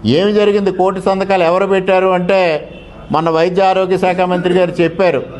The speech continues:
"కుడి చేత్తో ఎడం చేత్తో మేము సంతకాలు పెట్టలేక మాకు చేతులు నొప్పి వస్తున్నాయని" వైసీపీ కార్యకర్తలు స్వయంగా మాట్లాడిన సంగతిని.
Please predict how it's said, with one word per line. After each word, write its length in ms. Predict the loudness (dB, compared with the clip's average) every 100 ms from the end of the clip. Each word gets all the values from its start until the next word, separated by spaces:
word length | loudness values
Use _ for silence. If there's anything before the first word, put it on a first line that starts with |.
| -18 -18 -18 -4
"కుడి 180 | -2 0
చేత్తో 420 | 0 0 0 0
ఎడం 200 | 2 0
చేత్తో 320 | 0 0 -2
మేము 160 | 0 -2
సంతకాలు 480 | -2 -4 0 0 2
పెట్టలేక 380 | 2 2 0
మాకు 340 | 2 0 0 0
చేతులు 240 | 0 0
నొప్పి 220 | 0 0
వస్తున్నాయని" 340 | -2 -2 -2 2
వైసీపీ 460 | 2 2 0 0
కార్యకర్తలు 560 | 0 0 0 -2 -2 -2
స్వయంగా 420 | 0 0 2 0
మాట్లాడిన 500 | 0 -2 0 -2 -2
సంగతిని. 480 | -4 -2 -2 -4 -8